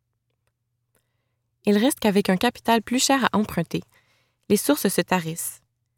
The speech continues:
Si bien que les technos n'ont pas d'autre choix que d'augmenter leurs revenus, diminuer leurs coûts,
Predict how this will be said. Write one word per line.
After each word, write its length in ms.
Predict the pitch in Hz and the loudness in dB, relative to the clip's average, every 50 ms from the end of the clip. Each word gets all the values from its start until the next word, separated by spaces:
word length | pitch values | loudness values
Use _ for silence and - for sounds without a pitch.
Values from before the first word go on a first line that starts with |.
| _ _ _ _ _ _ _ _ _ _ _ | _ _ _ _ _ _ _ _ _ _ _
Si 140 | - - 220 | -4 -2 0
bien 160 | 202 254 330 | 2 2 4
que 100 | 359 262 | 4 4
les 120 | 214 190 180 | 4 4 4
technos 340 | - 202 - - 220 247 262 | 2 0 0 2 2 2 4
n'ont 120 | 214 180 | 2 2
pas 160 | - 233 247 | 2 2 2
d'autre 280 | 233 226 208 - - 190 | 4 2 0 2 0 -2
choix 260 | - - 208 214 233 | -2 0 -2 -2 -2
que 100 | - 196 | 0 0
d'augmenter 420 | 170 196 196 202 180 185 - 240 | 0 2 2 2 2 2 2 0
leurs 180 | 240 190 175 170 | 2 2 0 0
revenus, 380 | 196 202 170 165 156 151 160 - _ _ _ _ _ _ _ _ _ - - | 0 -2 0 -2 -2 -2 -4 -8 _ _ _ _ _ _ _ _ _ -10 -4
diminuer 480 | 185 226 262 269 262 247 240 240 247 | 2 4 6 6 6 6 6 6 4
leurs 220 | 233 190 170 - _ | 4 2 0 -4 _
coûts, 180 | - - 202 | -12 -12 -12